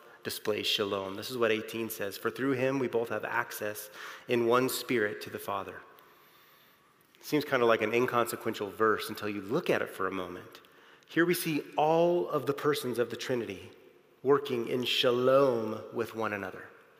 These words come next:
The plan of God the Father is accomplished by the Son and applied by the Spirit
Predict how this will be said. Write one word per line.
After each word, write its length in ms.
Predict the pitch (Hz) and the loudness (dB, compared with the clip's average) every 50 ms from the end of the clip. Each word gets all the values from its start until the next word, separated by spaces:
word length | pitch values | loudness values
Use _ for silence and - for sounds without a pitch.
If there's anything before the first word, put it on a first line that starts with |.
| _ _ _ _ _ _ _ _ _ _ _ _ _ _ _ _ | _ _ _ _ _ _ _ _ _ _ _ _ _ _ _ _
The 80 | - - | -10 -8
plan 460 | - - 156 151 151 156 156 151 147 | 2 4 6 8 8 8 8 6 6
of 200 | 139 131 120 120 | 4 2 2 4
God 300 | - 135 135 135 135 - | 6 6 8 8 6 4
the 60 | 127 | 2
Father 400 | - - 135 131 131 123 120 117 | 2 4 6 6 6 6 6 6
is 180 | 123 127 117 117 | 4 4 2 0
accomplished 580 | 117 - - 139 143 139 - 127 127 - - | 0 0 2 2 2 2 2 0 0 0 2
by 180 | - 120 120 120 | 2 4 4 4
the 100 | 117 117 | 2 0
Son 380 | - - 135 120 117 110 107 110 | 0 -2 0 0 0 0 -2 -4
and 120 | 113 117 | -4 -6
applied 420 | 113 - - 123 123 120 120 113 | -6 -2 0 2 4 4 4 2
by 120 | 117 113 110 | 2 0 0
the 100 | 110 110 | -2 -2
Spirit 600 | - - - - - 120 110 107 110 - - | -6 -8 -8 -4 -2 0 0 0 -2 -6 -10